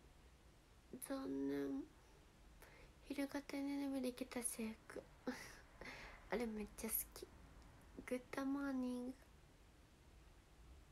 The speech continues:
グッドモーニング。ちょっと皆さん、少々お待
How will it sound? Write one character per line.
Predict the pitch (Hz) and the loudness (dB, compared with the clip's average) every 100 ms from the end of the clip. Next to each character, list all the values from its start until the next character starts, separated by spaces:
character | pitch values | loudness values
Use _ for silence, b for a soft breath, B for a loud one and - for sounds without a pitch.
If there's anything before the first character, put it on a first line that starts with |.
| - - - - - - B B B B B B - - | -18 -16 -18 -18 -16 -16 B B B B B B -14 10
グ | 359 | 12
ッ | 392 - | 12 10
ド | 311 | 8
モ | 277 269 | 10 8
ー | 254 254 302 | 6 2 6
ニ | 330 | 8
ン | 330 330 | 8 6
グ。 | - - - - - - - - - - - - - - - - - - - - B B B B - - - - - - - - - - - - - - - - - - - - - B B B - - | -4 -14 -14 -12 -14 -14 -16 -16 -18 -18 -18 -18 -18 -18 -18 -16 -16 -16 -18 -18 B B B B -16 -16 -16 -16 -18 -18 -18 -18 -18 -18 -18 -18 -18 -18 -18 -18 -18 -18 -18 -18 -18 B B B -12 -8
ち | - | -8
ょ | |
っ | - | -4
と | 233 | 0
皆 | 214 214 226 | 2 4 4
さ | 233 - | 4 2
ん、 | 220 - - - | -2 -6 -8 2
少 | 285 | 8
々 | 277 - 214 208 | 8 8 2 2
お | |
待 | 208 | 0